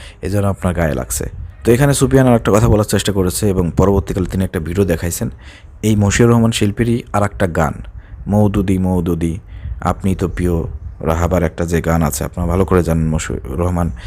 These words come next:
প্রিয় মওদুদি রহমাল্লাহকে নিয়ে একটা গান করেছেন। তো উনি এই গানটা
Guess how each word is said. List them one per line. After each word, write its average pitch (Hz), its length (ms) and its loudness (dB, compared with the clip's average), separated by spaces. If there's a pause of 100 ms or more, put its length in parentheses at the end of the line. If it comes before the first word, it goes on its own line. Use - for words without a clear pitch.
(320)
প্রিয় 90 240 0
মওদুদি 85 380 -2
রহমাল্লাহকে 85 480 0
নিয়ে 82 120 2
একটা - 140 -4 (120)
গান 87 160 4
করেছেন। 73 380 -2 (920)
তো 95 80 -4 (220)
উনি 123 160 2
এই 127 40 2
গানটা 120 300 0